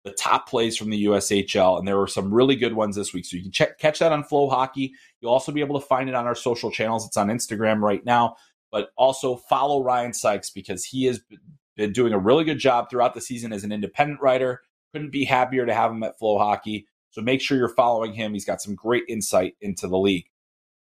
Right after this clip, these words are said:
Beyond that, I also wanted to talk about this last weekend in the U S H L was absolutely phenomenal. Um, we had some really great games, and, you know, I've been watching a lot of the players, obviously watching for the draft, but also watching for just the sake of,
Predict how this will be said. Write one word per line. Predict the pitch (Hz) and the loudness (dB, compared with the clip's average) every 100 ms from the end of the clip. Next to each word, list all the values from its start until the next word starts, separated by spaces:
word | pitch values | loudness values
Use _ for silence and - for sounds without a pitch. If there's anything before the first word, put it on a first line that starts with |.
| _ | _
Beyond | - 123 180 254 220 | 0 4 4 4 2
that, | 110 98 - | 0 -2 0
I | 123 | 2
also | 170 202 | 4 4
wanted | 185 151 135 | 2 2 0
to | 135 | -2
talk | 120 | -2
about | 120 113 - _ _ _ _ | 2 0 -2 _ _ _ _
this | 143 196 | 0 2
last | 214 214 202 | 4 2 2
weekend | 151 151 131 | -2 -2 -4
in | |
the | 113 | -2
U | 110 107 | 0 0
S | 110 | -2
H | 98 113 | 0 2
L | 98 | 2
was | 92 92 | 0 -2
absolutely | - 131 - 135 107 98 | 0 0 0 -4 -2 -4
phenomenal. | - 98 98 92 90 82 _ _ _ | -6 0 2 2 -2 -6 _ _ _
Um, | 101 101 101 101 - | 2 4 4 -2 -4
we | 127 | 0
had | 123 - | 2 0
some | 110 110 | -4 -2
really | 131 170 175 | 2 2 2
great | 135 135 135 | 2 0 0
games, | 117 110 104 104 101 | -2 -2 -2 -6 -8
and, | 107 104 101 98 _ _ _ | -4 -2 -2 -6 _ _ _
you | 117 | 0
know, | 110 | 0
I've | 104 | 0
been | 117 | 0
watching | 131 165 - 160 | 2 2 0 0
a | |
lot | 139 | 0
of | 123 | -2
the | 107 | -4
players, | - 120 117 - | 0 2 0 2
obviously | 123 147 151 143 | 0 2 -2 -2
watching | 127 117 117 123 | 2 2 0 -6
for | 113 110 | -6 -4
the | 101 | -4
draft, | 101 98 101 92 - | 0 2 4 2 -6
but | 107 - | -6 2
also | 113 123 131 | 2 2 0
watching | 110 104 101 110 101 101 _ _ _ | 0 0 0 -2 -4 -8 _ _ _
for | 123 113 104 98 98 | -2 2 2 2 -4
just | 110 - _ _ | -10 -10 _ _
the | 113 | -12
sake | - 120 120 117 | -2 0 2 0
of, | 98 | -2